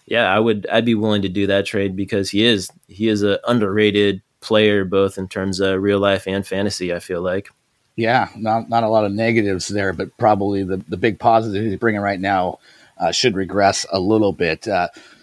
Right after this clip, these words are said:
Speaker 2: another guy who's got a ton of big positives so far, uh, as we move on to our don't sell highs. These guys have gotten off to a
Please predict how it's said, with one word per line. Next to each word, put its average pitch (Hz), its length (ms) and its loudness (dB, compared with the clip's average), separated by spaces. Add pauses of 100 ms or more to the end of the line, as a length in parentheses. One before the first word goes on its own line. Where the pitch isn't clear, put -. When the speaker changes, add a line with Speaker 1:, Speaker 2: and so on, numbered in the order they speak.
(560)
Speaker 2:
another 208 240 0
guy 180 320 2
who's 156 300 0
got - 280 -2
a 156 40 -2
ton 240 320 0
of 160 80 0
big 143 200 0
positives 120 520 2
so 117 200 2
far, 123 400 2 (140)
uh, 110 280 4
as 113 140 0
we 120 140 2
move 147 300 0
on 151 260 2
to 135 160 0
our 123 100 4
don't 185 380 0
sell 107 320 2
highs. 82 380 0
These 104 180 -8
guys 110 300 0
have 98 120 -8
gotten 110 240 0
off 113 180 -2
to 104 200 -4
a 98 220 -2